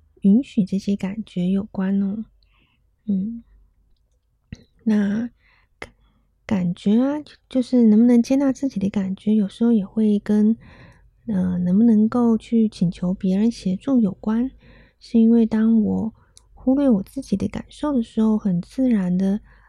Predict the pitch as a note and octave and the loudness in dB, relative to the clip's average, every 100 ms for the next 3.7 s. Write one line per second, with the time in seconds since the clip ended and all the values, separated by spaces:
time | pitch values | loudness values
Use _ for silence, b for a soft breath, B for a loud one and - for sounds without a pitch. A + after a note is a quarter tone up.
0 | b _ - F#3+ F#3 F#3+ G#3+ - A#3+ C4+ | b _ -4 -2 -2 -4 -8 -4 0 2
1 | A3 A3 B3+ G#3+ F#3 - A#3+ - A3+ A3 | 0 0 -2 -2 -4 -4 -2 0 0 0
2 | G#3 - A3+ A3+ A#3 G#3+ F#3 F#3 F#3 F3+ | -2 0 0 0 -2 -2 -2 -4 -4 -4
3 | - A#3 A#3 A3 - - | -4 -2 0 -2 -8 -20